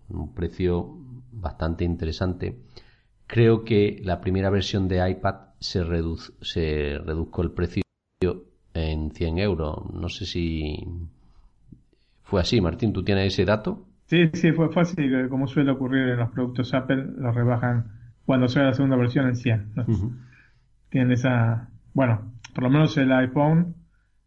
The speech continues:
Speaker 2: el iPhone y el, y el iPad sufren este tipo de cosas, y generalmente las Mac también, así que bueno, es un poco todo.
Speaker 1: Ujú. José, ¿este has llegado a usarlo, a tenerlo en tus manos? No, me has dicho que fue el primero, el iPad tres, ¿no?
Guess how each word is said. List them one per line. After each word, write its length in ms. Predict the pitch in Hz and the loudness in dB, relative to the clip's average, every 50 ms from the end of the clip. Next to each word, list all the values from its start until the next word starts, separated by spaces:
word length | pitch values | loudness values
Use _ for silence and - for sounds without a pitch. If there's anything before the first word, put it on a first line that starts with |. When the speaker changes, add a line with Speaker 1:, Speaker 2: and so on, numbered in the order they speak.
| _ _ - | _ _ -8
Speaker 2:
el 240 | - 135 123 120 120 139 | -4 -2 0 2 4 4
iPhone 480 | 151 147 - 160 160 165 175 175 170 160 | 2 2 2 2 2 2 0 0 -2 -4
y 140 | 139 127 | -4 -4
el, 420 | 127 123 120 120 120 117 117 120 123 | -4 -4 -4 -6 -4 -6 -6 -6 -6
y 60 | 123 | -4
el 160 | 123 123 131 | -2 -2 -2
iPad 240 | 135 127 - 135 127 131 123 123 - 135 151 170 - - _ _ - - | 0 0 -2 -2 -2 -4 -8 -14 -16 -18 -18 -18 -20 -20 _ _ -20 -16
sufren 300 | - - 131 127 131 127 | -12 -10 -8 -6 -4 -4
este 140 | 117 127 120 | -2 -2 -2
tipo 180 | 127 123 127 | 0 0 2
de 60 | 123 | 4
cosas, 220 | 131 156 151 160 160 - - - - - - | 4 4 4 2 0 -2 -8 -18 -12 -6 -4
y 80 | 156 | 0
generalmente 400 | 117 147 143 143 147 156 151 151 | 2 4 4 4 4 4 4 4
las 160 | 135 131 127 131 | 4 2 2 2
Mac 180 | 139 135 - | 0 0 0
también, 320 | - 127 127 127 120 117 113 | -2 -4 -2 -2 -2 -2 -4
así 180 | 110 127 123 | -6 -8 -10
que 100 | 120 - | -10 -10
bueno, 280 | - 117 113 107 - - - _ _ | -10 -10 -10 -12 -14 -18 -20 _ _
es 80 | - - | -8 -6
un 140 | 123 120 | -4 -4
poco 200 | - 123 120 120 | -2 -2 -2 -2
todo. 240 | 110 - - - - - | -2 -2 -6 -10 -10 -8
Speaker 1:
Ujú. 260 | 113 101 85 95 113 127 - - - _ _ _ _ _ _ _ _ _ _ _ _ _ _ _ _ | -8 -6 -6 -8 -12 -14 -18 -20 -20 _ _ _ _ _ _ _ _ _ _ _ _ _ _ _ _
José, 400 | - - 113 - - 151 127 110 | -8 -6 -6 -4 -2 -2 -2 -2
¿este 460 | 104 - - 135 123 113 110 107 104 | -2 -4 -4 -4 -2 0 0 -2 -2
has 120 | 101 101 101 | -2 -2 -2
llegado 360 | 104 101 104 104 101 98 98 | -2 0 0 0 2 2 4
a 80 | 95 95 | 4 4
usarlo, 420 | 95 92 - 110 104 117 127 131 | 2 4 6 6 6 8 6 6
a 100 | 123 123 | 4 4
tenerlo 300 | 104 92 95 95 95 95 | 4 4 4 4 4 4
en 120 | 95 92 | 2 2
tus 100 | 95 92 | 0 0
manos? 360 | 90 95 101 113 139 151 143 113 | 2 4 4 4 4 4 2 2
No, 260 | 90 87 87 87 85 | 2 4 2 2 2
me 320 | 82 85 85 85 80 80 | 2 2 0 2 2 0
has 80 | 82 85 | 0 0
dicho 260 | 92 92 - - 92 | -2 -2 -2 -2 0
que 140 | 85 87 82 | 2 2 2
fue 160 | - - 90 | 2 2 2
el 120 | 85 78 | 2 2
primero, 340 | - - 82 85 87 85 80 | 0 0 2 4 4 4 4
el 100 | 80 82 | 4 2
iPad 300 | 82 - - 80 - - - | 2 2 0 -2 -2 -2 -2
tres, 220 | - 95 87 76 | 0 2 2 2
¿no? 400 | 76 82 113 151 196 - - | 2 2 2 0 0 -2 -8